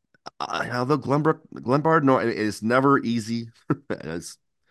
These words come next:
cliche, I know, but to beat a team a third time, and Lake Park with, they beat 'em twice. So it's forty-nine to forty-five back in December,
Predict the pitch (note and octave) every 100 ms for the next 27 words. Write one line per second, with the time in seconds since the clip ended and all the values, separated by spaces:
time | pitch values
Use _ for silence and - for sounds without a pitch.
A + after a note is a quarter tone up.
0 | _ - A#2+ C3 G#2+ G2+ G2 G2+ A#2+ F2
1 | E2 - F#2+ G2+ F#2+ _ F2+ G2+ G#2+ -
2 | G#2 A2 - G#2 G2+ F#2+ D#2+ D#2+ - _
3 | _ _ - - F#2 F#2 F#2+ F#2+ F#2 F#2
4 | E2+ - _ _ - E2 G2 A2 - G2
5 | G2+ G2+ - E2 - _ _ _ _ _
6 | _ _ - - - - - - F2+ A2
7 | A2 - C3+ F#2 - F2 F#2 F2+ D#2+ -
8 | - _ _ _ _ - A2+ A2+ G#2+ A2
9 | G2+ F#2+ A2+ G2+ G2 A2 G#2 A2 A2+ -
10 | F2+ - D#2+ D2+ - G#2+ A2 B2+ B2+